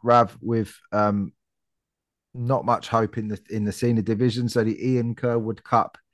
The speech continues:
the highest sort of competition that they're gonna get a glimpse of silverware in. Two teams struggling at the wrong end of the senior division. Gravesend Cricketers in sixth, Sun in seventh.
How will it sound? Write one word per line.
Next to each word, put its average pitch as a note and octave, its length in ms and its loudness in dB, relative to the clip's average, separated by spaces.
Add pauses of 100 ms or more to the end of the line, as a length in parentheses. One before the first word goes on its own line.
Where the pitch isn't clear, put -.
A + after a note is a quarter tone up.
(340)
the G2+ 60 -6
highest G#2+ 640 0
sort F#2 340 -4
of - 80 -20 (260)
competition G#2 720 -2
that - 140 0
they're G2 140 2
gonna G2+ 300 0 (420)
get - 160 2
a G#2+ 60 -2
glimpse A#2 480 2
of F#2+ 100 -6
silverware G2 640 2 (160)
in. A2 320 0 (300)
Two D#3 180 2
teams D#3 380 -2
struggling G3 500 -2
at F3+ 120 -6
the F#3 100 -8
wrong E3+ 260 0
end G2+ 300 -2 (240)
of F#2 140 -8
the G2 60 -12
senior G2 300 0
division. G2+ 440 0
Gravesend B2 460 0
Cricketers A2 520 -4
in G3 120 0
sixth, - 480 0 (420)
Sun A#2 400 2 (100)
in G#2 260 0
seventh. G2+ 600 0